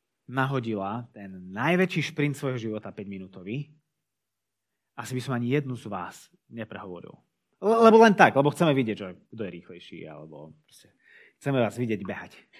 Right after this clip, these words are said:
Asi ani jedna z vás by sa nepostavila, že ja idem. Ale ak by ste ráno zaspali a meškáte na letisko,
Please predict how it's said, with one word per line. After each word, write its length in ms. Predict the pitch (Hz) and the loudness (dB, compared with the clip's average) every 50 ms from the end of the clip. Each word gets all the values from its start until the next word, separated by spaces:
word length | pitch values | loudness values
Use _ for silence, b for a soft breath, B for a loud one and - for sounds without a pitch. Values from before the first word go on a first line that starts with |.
| B B B B B B B B B B _ _ _ _ _ _ _ _ _ _ _ | B B B B B B B B B B _ _ _ _ _ _ _ _ _ _ _
Asi 220 | - - - - 160 | -14 -6 2 4 4
ani 160 | 156 151 151 | 4 6 6
jedna 240 | 160 175 175 180 170 | 6 6 6 6 4
z 80 | 143 | 6
vás 100 | 151 139 | 4 4
by 80 | 131 120 | 4 2
sa 140 | 113 131 120 | -4 -4 -4
nepostavila, 560 | 120 - 120 117 - - 104 98 98 92 95 | -4 -4 -6 -12 -10 -10 -10 -8 -8 -10 -10
že 240 | 95 95 90 87 92 | -10 -12 -14 -14 -10
ja 160 | 117 123 117 | -4 -4 -4
idem. 320 | 92 101 92 90 80 78 - _ _ _ _ _ _ _ _ _ _ _ _ _ _ _ _ _ _ _ _ _ _ _ _ _ _ _ B B B B B B | -4 -4 -8 -14 -16 -18 -20 _ _ _ _ _ _ _ _ _ _ _ _ _ _ _ _ _ _ _ _ _ _ _ _ _ _ _ B B B B B B
Ale 720 | B 156 175 202 190 147 95 85 110 160 175 160 - - _ _ _ _ _ _ _ _ _ _ _ _ _ - | B 8 10 10 10 10 6 4 2 0 0 -2 -6 -12 _ _ _ _ _ _ _ _ _ _ _ _ _ -2
ak 220 | - 135 147 139 | 2 2 2 4
by 80 | 131 139 135 | 2 0 -2
ste 180 | - - 151 135 | 0 2 4 4
ráno 220 | 123 120 113 110 | 4 4 2 2
zaspali 640 | 107 117 110 - - - 147 139 156 190 220 208 - - - _ _ _ | 0 0 -2 -2 -2 2 2 4 6 4 4 2 -2 -8 -20 _ _ _
a 80 | - 131 | -8 -2
meškáte 460 | 139 143 139 - - 135 - - 131 | -2 0 0 2 2 2 2 2 -2
na 100 | 120 107 | -2 0
letisko, 640 | 104 107 104 - 139 - - - 175 208 196 190 | 0 -2 -4 -6 -8 -10 -4 -2 -2 -2 -2 -4